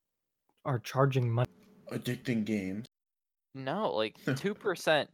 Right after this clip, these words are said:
Speaker 3: two percent of a hundred sixty-four billion dollars is, like, almost three billion dollars.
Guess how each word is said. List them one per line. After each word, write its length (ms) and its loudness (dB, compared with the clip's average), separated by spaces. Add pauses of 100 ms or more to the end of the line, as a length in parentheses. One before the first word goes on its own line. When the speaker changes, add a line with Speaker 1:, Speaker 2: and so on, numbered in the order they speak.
(160)
Speaker 3:
two 180 2
percent 520 2 (240)
of 420 6 (800)
a 40 -12
hundred 300 -2
sixty-four 600 -2 (260)
billion 380 2
dollars 440 6
is, 140 -12
like, 320 -4 (1200)
almost 360 -4
three 300 -2
billion 460 4
dollars. 540 4